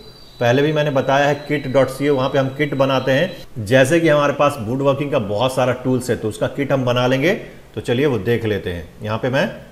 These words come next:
ये है kit dot co, sign in कर लूँगा क्योंकि मैंने पहले से यहाँ पे बना रखा account। आप आसानी से account बना लें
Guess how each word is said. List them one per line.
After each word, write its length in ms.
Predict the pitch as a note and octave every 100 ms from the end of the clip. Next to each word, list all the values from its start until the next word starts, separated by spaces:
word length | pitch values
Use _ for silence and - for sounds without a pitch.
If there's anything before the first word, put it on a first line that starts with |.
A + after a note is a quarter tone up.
| - - - - -
ये 180 | A2+ B2
है 260 | C#3+ C#3+ -
kit 160 | C3
dot 260 | C3 B2+ B2
co, 420 | - B2+ F3 A3+
sign 260 | - G#2+ A#2
in 100 | B2
कर 140 | B2+
लूँगा 260 | B2+ C3 C#3+
क्योंकि 220 | B2 A#2+
मैंने 140 | A#2
पहले 280 | - G#2+ A#2+
से 120 | B2+
यहाँ 60 | A#2
पे 80 | A2
बना 240 | G#2 A2+
रखा 240 | B2 B2 A#2+
account। 320 | B2 E3 E3+
आप 180 | A2+ A2
आसानी 300 | G#2+ A2+ B2+
से 80 |
account 260 | A#2+ A2+ B2
बना 200 | A#2+ B2
लें 300 | C#3 A3 -